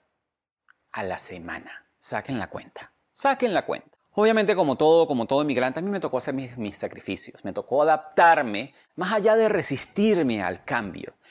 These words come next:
Me, me tocó a-, adaptarme, más allá de estarme quejando por todo lo que me salía mal. Mi primer trabajo fue como barman. Pero les comento, antes de conseguir <laughs> yo ese trabajo como barman,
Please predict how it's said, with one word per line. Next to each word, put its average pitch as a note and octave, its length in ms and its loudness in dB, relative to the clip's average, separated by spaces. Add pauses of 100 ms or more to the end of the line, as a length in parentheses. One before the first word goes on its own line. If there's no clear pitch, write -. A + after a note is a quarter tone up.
(280)
Me, C#3+ 260 -2
me D3+ 120 -2
tocó A#3 340 4
a-, - 260 0
adaptarme, F#3 800 4
más G#3+ 180 -2
allá A3+ 180 2
de A3 80 0
estarme A3 320 -2
quejando G3 420 -4
por - 160 -8
todo A3 400 0
lo D#3+ 100 0
que A#2+ 100 -4
me A2 80 -6
salía G2 340 -8
mal. F#2 200 -14 (1040)
Mi A3 60 2
primer A#3+ 300 2
trabajo G#3 560 4 (1000)
fue E3 320 -2
como C#3 280 2
barman. - 400 -2 (760)
Pero B2 220 2
les A2+ 100 -2
comento, A#2+ 440 -4
antes C3+ 260 -6
de C3+ 100 -4
conseguir D#3 500 -4 (120)
<laughs> - 120 -20
yo F3+ 220 -4
ese - 160 0
trabajo B2+ 440 2
como G#2 200 -4
barman, A2 400 0